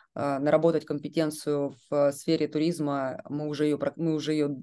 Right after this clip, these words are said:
давно начали нарабатывать в связи с нашим испанским проектом, поэтому, то есть её, может быть, нет операционной, но завести её внутрь, а, там, а, нашей команды это несложно.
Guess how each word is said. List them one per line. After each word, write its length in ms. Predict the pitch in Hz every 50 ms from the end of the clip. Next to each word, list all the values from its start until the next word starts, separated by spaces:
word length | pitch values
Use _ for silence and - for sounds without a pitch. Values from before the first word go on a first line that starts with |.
| -
давно 420 | - 143 - 170 170 180 180 156 143
начали 360 | 143 135 131 - - 143 139
нарабатывать 520 | 135 135 139 143 143 147 139 - 131 131
в 40 | -
связи 160 | - 139 143
с 80 | 135 -
нашим 240 | - - - 143 151
испанским 440 | 156 - 262 285 285 - 220 208
проектом, 540 | 180 180 165 170 170 165 165 - 143 131 123 - - - - - - _ _ _
поэтому, 520 | - 147 156 156 - 156 151 151 151 151
то 80 | - -
есть 100 | 170 -
её, 220 | 170 165 117 165 170
может 160 | 165 165 151
быть, 120 | 156 165 -
нет 120 | 175 170
операционной, 600 | 165 165 165 165 165 - - 226 294 302 254 190 170
но 200 | 165 175 180 165
завести 360 | 147 151 147 156 - - - 185
её 360 | 165 151 151 151 151 151 143
внутрь, 420 | 123 - 151 151 151 - - - -
а, 340 | - - 139 139 143 139 139 139
там, 400 | - 139 135 135 131 - - -
а, 280 | - - - - - - - -
нашей 420 | - - - - 147 147 143 - -
команды 400 | - 143 143 151 160 160 143 135
это 100 | 131 - -
несложно. 520 | 131 131 - 143 139 127 - - - -